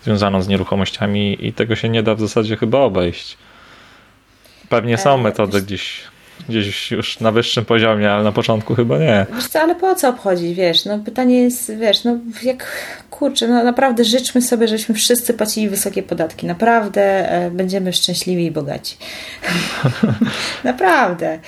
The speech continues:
Speaker 2: Wiesz, jak, jak masz problem z zapłaceniem podatku, to znaczy, że za mało zap-, zarabiasz. Tak jest moje zdanie. I tak samo mówię wszystkim przedsiębiorcom. Jak masz problem z zapłaceniem vatu,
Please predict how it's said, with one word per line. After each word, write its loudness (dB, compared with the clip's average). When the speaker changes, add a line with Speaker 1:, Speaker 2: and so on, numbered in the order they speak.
Speaker 2:
Wiesz, 0
jak, 0
jak 0
masz 2
problem 2
z 2
zapłaceniem 0
podatku, -2
to 0
znaczy, 0
że -2
za 2
mało 4
zap-, -4
zarabiasz. 2
Tak -4
jest -2
moje 2
zdanie. -2
I -6
tak -6
samo 2
mówię 2
wszystkim 0
przedsiębiorcom. 0
Jak -6
masz -4
problem 2
z 0
zapłaceniem 0
vatu, 0